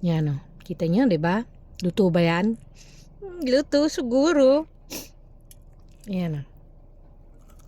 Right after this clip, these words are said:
Ayan. Ayan. Mm, medyo hirap. Ayan, oh. Mm, ayan, oh. Mm.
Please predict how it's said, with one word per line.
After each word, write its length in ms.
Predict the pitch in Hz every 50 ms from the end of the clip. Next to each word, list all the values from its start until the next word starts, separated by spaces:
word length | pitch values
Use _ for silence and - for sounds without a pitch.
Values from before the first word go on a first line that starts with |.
| - - - - - - - - - - - - - - - - - - 175
Ayan. 240 | 185 165 135 131 120 - - - - - -
Ayan. 260 | 214 180 180 170 143 139 - - - - - - - - - - - - - - - - - - - - - - - - - - - - - - - - - - - - - - - - - - - - - - - - - - - - - - - - - - - - - - - - - - - - - - - -
Mm, 320 | 226 196 190 180 165 147 - - - - - - - - - - - 190
medyo 320 | 180 165 - 190 185 180
hirap. 240 | 170 175 170 165 - - - - - - - - - - - - - - - - - - - - - - - - - - - - - - - - - - - - - - - - - - - - - - - - - - - - - - - - - - - - - - - - - - - - - - - - - - - - - -
Ayan, 400 | 254 196 190 185 180 170 160 160
oh. 20 | - - - - - -
Mm, 320 | 240 220 196 185 175 160 151 - - - - - -
ayan, 300 | 226 220 220 220 202 185
oh. 120 | 170 156 160 - - - - - - 226
Mm. 240 | 180 170 160 147